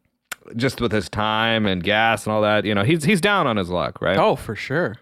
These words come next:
Speaker 1: Um, is this where, you know, he's in, in the diner now and Sinbad's there and they're on
Speaker 2: Yeah.
Speaker 1: the radio?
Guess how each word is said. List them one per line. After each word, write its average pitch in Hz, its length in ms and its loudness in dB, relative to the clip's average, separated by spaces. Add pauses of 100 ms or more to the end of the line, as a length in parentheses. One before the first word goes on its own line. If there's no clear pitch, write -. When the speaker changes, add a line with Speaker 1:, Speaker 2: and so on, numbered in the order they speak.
(460)
Speaker 1:
Um, 104 680 0
is 110 240 0
this 127 220 0
where, 147 580 2
you 123 140 0
know, 117 180 2
he's 117 240 0
in, 120 280 2
in 117 260 0
the 107 100 2
diner 113 500 0
now 139 380 2
and 101 300 0
Sinbad's 127 520 0
there 131 460 2
and 107 100 0
they're 107 100 2
on 110 60 2
Speaker 2:
Yeah. 151 140 4
Speaker 1:
the 117 60 2
radio? 123 400 2